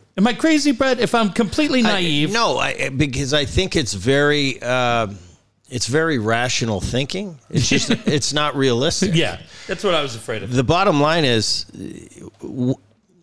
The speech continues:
Speaker 2: look in the clubhouse. What kind of, what kind of player are you? What kind of pro are you that, that
Speaker 1: Yeah.
Speaker 2: who's running the show is gonna dictate how you play or the effort you give on how you play?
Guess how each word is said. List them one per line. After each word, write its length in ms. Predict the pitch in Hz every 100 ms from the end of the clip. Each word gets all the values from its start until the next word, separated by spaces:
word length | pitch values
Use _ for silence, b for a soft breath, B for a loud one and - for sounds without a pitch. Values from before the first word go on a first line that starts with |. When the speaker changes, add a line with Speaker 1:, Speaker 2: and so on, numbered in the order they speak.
| -
Speaker 2:
look 240 | - 139 160
in 80 | 185
the 80 |
clubhouse. 400 | - 147 143 123
What 120 | 127 -
kind 220 | 156 156
of, 100 | 95 _
what 160 | 110 135
kind 200 | 165 175
of 100 | -
player 360 | - 147 131 107
are 40 |
you? 240 | 98 117
What 160 | 87 113
kind 180 | - 190
of 120 | 117
pro 260 | - 117 113
are 100 | 98
you 240 | 98 117
that, 200 | 98 90 - _ _ 95
that 280 | 101 101 -
Speaker 1:
Yeah. 60 |
Speaker 2:
who's 360 | 95 143 170 131
running 260 | 139 135
the 80 | 113
show 180 | - 123
is 80 | 123
gonna 160 | 107 98
dictate 500 | 80 120 - 104 90
how 120 | 101
you 220 | 104 98
play 360 | - 117 110 110
or 200 | 107 107
the 160 | 95 -
effort 340 | 113 - 104
you 160 | 82 87
give 280 | 85 87 80
on 140 | 78
how 200 | 80 82
you 180 | 76 73
play? 340 | - - 65